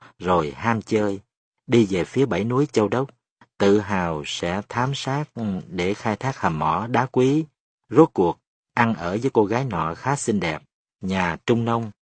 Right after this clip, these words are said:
mặc dù ông cản ngăn. Rồi Thiện xin tiền mua máy cài, máy cài mất, không rõ nguyên cớ. Trở lên Sài Gòn, Thiện làm ăn vụn vặt, thỉnh thoảng xin tiền.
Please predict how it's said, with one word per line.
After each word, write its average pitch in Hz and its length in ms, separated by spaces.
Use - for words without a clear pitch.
mặc 104 240
dù 92 440
ông 117 320
cản 98 220
ngăn. 117 240
Rồi 90 380
Thiện 85 480
xin 117 300
tiền 90 280
mua 107 460
máy 127 180
cài, 80 420
máy 123 160
cài 85 200
mất, 104 200
không 107 220
rõ 92 140
nguyên 110 240
cớ. 117 300
Trở 110 140
lên 123 200
Sài 95 240
Gòn, 78 380
Thiện 98 260
làm 85 180
ăn 101 340
vụn 92 240
vặt, 87 220
thỉnh 113 180
thoảng 101 280
xin 113 240
tiền. 82 300